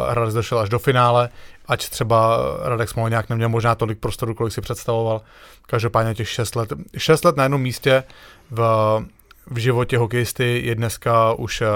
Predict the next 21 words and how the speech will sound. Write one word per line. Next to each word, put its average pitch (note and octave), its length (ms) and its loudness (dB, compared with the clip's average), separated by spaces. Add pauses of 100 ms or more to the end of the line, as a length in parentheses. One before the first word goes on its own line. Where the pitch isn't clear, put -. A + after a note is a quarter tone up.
rarita. B2 640 2 (520)
A A2 540 4
myslím A2+ 320 -6
si, A2 200 -4
že A2+ 140 0
když G#2+ 200 -6 (100)
hráč A#2 320 0
někde A#2+ 160 -2
vydrží A2 220 -4
tak A2+ 120 -2
dlouho, A2+ 300 -2
tak A2 160 -2
cítí B2+ 300 -4
opravdu A#2 240 0
podpora, A#2+ 500 2 (100)
podporu A#2+ 400 0
toho, A2+ 340 0 (560)
toho A2 460 2
města, B2 580 2
těch A2+ 160 -6
fanoušků. A#2+ 680 -2